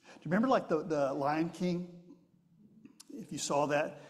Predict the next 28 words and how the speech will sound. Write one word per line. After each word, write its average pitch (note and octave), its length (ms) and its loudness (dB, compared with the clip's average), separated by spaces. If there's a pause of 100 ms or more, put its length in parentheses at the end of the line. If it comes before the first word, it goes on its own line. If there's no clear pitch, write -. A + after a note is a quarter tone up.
(220)
and D#3 140 0
you're, D3 300 4
you D#3+ 140 0
were C#3+ 100 2
watching D3+ 440 4
the C#3+ 60 -2
thing D#3+ 160 0
of C#3+ 40 0
the C3 60 -4
circle D#3+ 300 -4
of C#3+ 40 0
life, C#3 200 2
and D3 60 -2
you C3+ 40 -2
thought, - 180 -6
"You E3+ 80 -8
know, E3+ 60 -4
that B3+ 160 -4
makes G3 220 -10
more D3 140 -2
sense D#3 280 -4
than C#3+ 100 -8
anything C#3 220 -4
you C3 60 -4
ever B2 120 -6
heard B2+ 140 -8
in A2 80 -12
church." - 420 -12